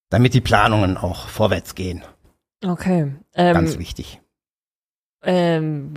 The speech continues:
Speaker 2: ganz kurz, bevor wir in Zahlen, äh, tippen, ähm, habt ihr wieder gut getippt, und zwar achtzehn und siebzehn Punkte, also achtzehn ist, äh,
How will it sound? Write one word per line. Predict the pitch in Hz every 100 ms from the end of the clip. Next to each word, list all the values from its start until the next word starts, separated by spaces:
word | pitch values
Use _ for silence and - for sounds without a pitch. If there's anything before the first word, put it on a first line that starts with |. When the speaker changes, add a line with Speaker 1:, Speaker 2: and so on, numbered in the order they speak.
| -
Speaker 2:
ganz | 190 196 -
kurz, | 240
bevor | 208 226 196
wir | 180
in | 170
Zahlen, | - 185 214 233 233
äh, | -
tippen, | 180 254 254 262 339 - _ _ _ _ _ _ _
ähm, | 190 185 180 170 160 143 - - - -
habt | 170 196 175 - -
ihr | 202 233 226
wieder | 233 240 233
gut | 214 240
getippt, | 285 - 302 -
und | 180
zwar | - 175 175 - -
achtzehn | 220 - 240 220
und | - 185
siebzehn | 220 240
Punkte, | 208 240 240
also | 160 160
achtzehn | 175 - 185
ist, | - -
äh, | - - - -